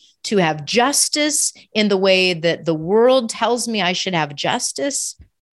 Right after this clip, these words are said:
but, uh, who can lay hands on the Lord's anointed and remain unpunished?" David knows there will be a consequence if he takes this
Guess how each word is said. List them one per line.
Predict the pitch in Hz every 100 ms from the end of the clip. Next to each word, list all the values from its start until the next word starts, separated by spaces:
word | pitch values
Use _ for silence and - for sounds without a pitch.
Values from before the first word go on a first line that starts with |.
| - - -
but, | 180 214 208 - - - _ _ _ _ _ _ _ _ _ _ -
uh, | 185 170
who | - 381
can | 370 226
lay | 220 285 233 156 160 - _
hands | 233 262 233 180 180 202
on | 196
the | 190
Lord's | 196 208 202 202
anointed | 190 202 240 254 190 170 -
and | 190 185
remain | 185 190 190
unpunished?" | 175 165 - 196 151 143 - - - _
David | 190 269 339 311
knows | 269 240 233 180 165 160 170
there | 196 226
will | 254
be | 208 196
a | 185
consequence | - 208 196 - - 165 139 - - - - _ - _
if | 202 196
he | 226
takes | 214 - 233 240 - -
this | 208 202